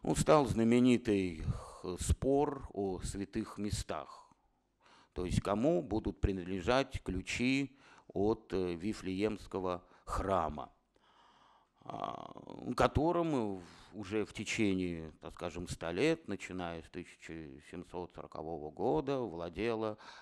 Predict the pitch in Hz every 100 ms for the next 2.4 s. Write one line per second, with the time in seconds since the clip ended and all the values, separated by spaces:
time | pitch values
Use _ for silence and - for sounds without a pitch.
0 | - 85 110 131 - - 120 117 110 -
1 | 78 76 80 101 92 92 90 80 - -
2 | - 85 73 -